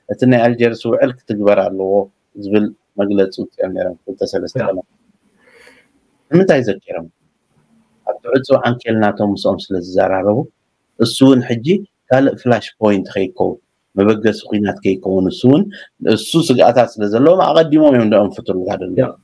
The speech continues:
Speaker 2: ልዕሊ ዒስራ ዓመት ዝገበረ ጉዳይ ከም
Speaker 1: ኣብቲ
Speaker 2: ደበክልፅዎ።
Speaker 1: ዕፁ-፣ ኣብቲ ዕፁ-፣ ዕፁ ሳ-፣ ዓንኬል ዝተዘርበ ዘረባ ኣሎ ማለት እዩ። እዚ ሕጂ ኸ-፣ ኸነስተውዕለሉ ኣለና ሳዕቤን ከቢድ ስለ ዝኾነ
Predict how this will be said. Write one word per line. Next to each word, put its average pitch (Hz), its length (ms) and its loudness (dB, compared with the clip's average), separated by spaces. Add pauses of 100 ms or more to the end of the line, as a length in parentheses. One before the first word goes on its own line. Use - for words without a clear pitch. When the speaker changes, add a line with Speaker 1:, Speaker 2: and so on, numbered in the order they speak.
(240)
Speaker 2:
ልዕሊ 127 340 2
ዒስራ 175 220 2
ዓመት 135 200 4
ዝገበረ 117 300 4
ጉዳይ 110 240 0
ከም 120 100 0
Speaker 1:
ኣብቲ 123 120 2
Speaker 2:
ደበክልፅዎ። 107 460 0
Speaker 1:
ዕፁ-፣ 113 80 4
ኣብቲ 123 180 2 (120)
ዕፁ-፣ 135 460 4
ዕፁ 123 160 0 (180)
ሳ-፣ 113 240 2
ዓንኬል 120 400 0 (360)
ዝተዘርበ 113 600 2
ዘረባ 101 340 4
ኣሎ 98 240 0
ማለት 95 320 -10
እዩ። - 120 -20 (1300)
እዚ 101 140 -14
ሕጂ 139 200 -2
ኸ-፣ 156 200 0 (320)
ኸነስተውዕለሉ 101 760 0
ኣለና 92 360 -8
ሳዕቤን 110 460 2
ከቢድ - 360 -20
ስለ 90 220 -20
ዝኾነ 87 280 -14